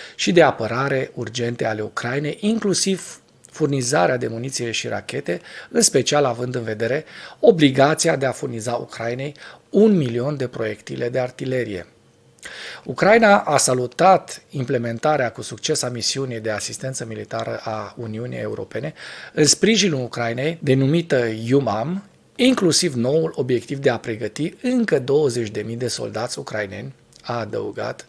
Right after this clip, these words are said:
Denis Mihal. Secretarul de stat pentru comerț al Spaniei a furnizat o listă completă a furnizărilor de ajutor militar Ucrainei de la începutul invaziei pe scară largă a Federației Ruse în valoare de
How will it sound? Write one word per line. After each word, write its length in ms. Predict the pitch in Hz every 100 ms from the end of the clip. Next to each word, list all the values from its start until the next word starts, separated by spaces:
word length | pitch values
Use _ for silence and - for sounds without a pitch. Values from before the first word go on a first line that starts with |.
| _
Denis 300 | - 110 -
Mihal. 420 | - - - - _ - - - - - -
Secretarul 500 | - 156 156 240 262
de 100 | 233
stat 300 | 214 214 196
pentru 260 | 151 - 147
comerț 520 | - 113 135 147 -
al 220 | 123 117
Spaniei 500 | - - 156 131 110
a 80 | 113
furnizat 560 | - 123 127 127 147 -
o 180 | 123 123
listă 280 | 143 -
completă 520 | 135 127 113 156 - 113
a 180 | 104
furnizărilor 800 | 104 - 117 107 123 135 123 117 -
de 160 | 131 117
ajutor 540 | 101 113 - 139 127
militar 540 | 113 104 101 113 120 -
Ucrainei 560 | - - 101 107 151 - - - -
de 100 | 196
la 80 |
începutul 540 | 165 131 127 156 147 127
invaziei 680 | 120 110 135 147 110 104 104
pe 120 | 117
scară 300 | - 123 113
largă 320 | 113 117 110
a 60 | 101
Federației 540 | 110 107 107 107 104
Ruse 260 | 107 110 127
în 80 |
valoare 300 | 117 107 110
de 180 | 113 117